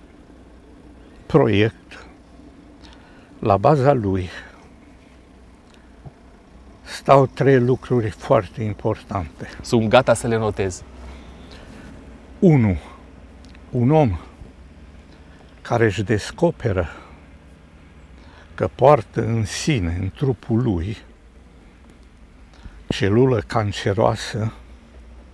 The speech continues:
Speaker 1: acest obiectiv trebuie să răspundă la trei întrebări sau realități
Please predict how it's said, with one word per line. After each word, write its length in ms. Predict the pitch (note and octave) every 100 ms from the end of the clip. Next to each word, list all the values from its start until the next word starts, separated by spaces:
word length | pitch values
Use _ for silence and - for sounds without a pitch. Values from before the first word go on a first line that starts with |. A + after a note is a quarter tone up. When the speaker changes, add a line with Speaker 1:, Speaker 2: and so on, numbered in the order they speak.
| - - - - - - - - - - - - - - - - - - - - - - - -
Speaker 1:
acest 500 | A#2 - D#3 - -
obiectiv 500 | G#2+ A2 - - A#2+
trebuie 360 | - B2+ A2+
să 200 | G#2 -
răspundă 800 | G#2 G2+ - - A2 G2+ G2+ F#2 E2 - - - - - -
la 140 | - G2 -
trei 440 | A#2+ G#2+ G2+ F#2+ - - - - - - - - - - - - - - - - - - - -
întrebări 920 | C#3 G#2+ A2 G2 A2 A2+ F#2+ - - - - - - - - - - - -
sau 400 | - C3+ A2 G2
realități 1000 | B2 D3 B2+ G#2+ - A2+ - - -